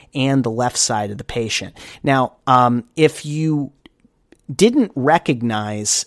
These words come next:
that you, um, that you put the wire in and it went up towards the I J, um, uh, then, you know, you'll <laughs> inevitably find this out on chest x-ray. You can still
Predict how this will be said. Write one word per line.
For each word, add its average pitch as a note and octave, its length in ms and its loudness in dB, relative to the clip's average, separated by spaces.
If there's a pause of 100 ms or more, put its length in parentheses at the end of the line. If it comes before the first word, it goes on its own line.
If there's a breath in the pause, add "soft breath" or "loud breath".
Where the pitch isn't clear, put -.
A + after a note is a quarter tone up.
that A#2+ 560 0
you, A#2+ 640 -2 (340 loud breath)
um, A2 500 0 (520)
that C3 180 -2
you B2 160 -2
put - 300 -2
the A#2+ 60 0
wire A#2 640 -2 (100)
in A#2 460 -2
and A#2 140 -4
it B2 100 -8
went A#2+ 340 -4
up A#2 360 -6
towards A#2 460 -2
the A2 180 -4
I G#2 180 -4
J, G#2 400 -6 (400 loud breath)
um, B2 540 2 (920)
uh, C3 200 0
then, E3+ 540 2 (160)
you D#3+ 120 2
know, D3+ 160 6
you'll C#3+ 480 -2 (160)
<laughs> - 380 -2
inevitably D#3 840 2 (240 loud breath)
find D3+ 480 2
this C3 240 0
out B2 240 2
on A2 240 -4
chest - 440 -2
x-ray. G2 600 -6 (380 loud breath)
You D3+ 100 -2
can D#3 200 -6
still G#3 920 2